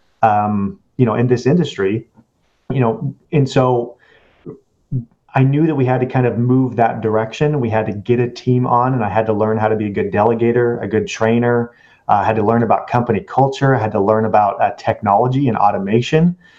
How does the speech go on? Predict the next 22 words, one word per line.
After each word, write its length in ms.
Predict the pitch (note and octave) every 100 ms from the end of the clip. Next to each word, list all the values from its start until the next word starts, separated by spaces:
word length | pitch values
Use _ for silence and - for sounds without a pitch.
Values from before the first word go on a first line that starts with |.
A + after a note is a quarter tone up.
| _ _ -
Um, 480 | A2 G#2+ G#2+ G2+ - _
I 60 | A#2
mean, 120 | A#2
we 120 | C3
were 100 | C#3+
using, 580 | C3+ C3 C3+ A#2+ A#2 - _ _ _
you 60 | A#2
know, 60 |
our 120 | A#2+
big 180 | C3+ C#3+
upgrade 420 | C3 C3 C3+ B2
from 120 | - A2
a 100 | -
paper 320 | C#3 C3+ A#2+
calendar. 720 | A#2+ A#2 A2+ A2+ A2+ A2 - - _ -
Uh, 100 | G#2+
we 80 | A2+
then 220 | A#2+ B2+
moved 220 | B2+ B2+
to 80 | A#2+
Google 420 | G2 C3+ C#3+ B2+
Calendar 600 | A2 A#2 G2+ G2 F#2+ A2